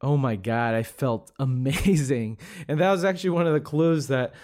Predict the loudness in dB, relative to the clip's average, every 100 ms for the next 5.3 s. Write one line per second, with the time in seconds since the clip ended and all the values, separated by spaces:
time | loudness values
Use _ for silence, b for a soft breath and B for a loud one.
0 | B 0 2 2 2 0 0 0 0 0
1 | 0 0 -2 -2 -2 -2 -2 -4 -4 -4
2 | -4 -2 0 -2 -4 -6 -2 -4 -2 -2
3 | 0 0 -2 0 0 2 0 0 0 0
4 | 0 0 0 -2 -2 -4 0 0 -2 -4
5 | -6 -8 -14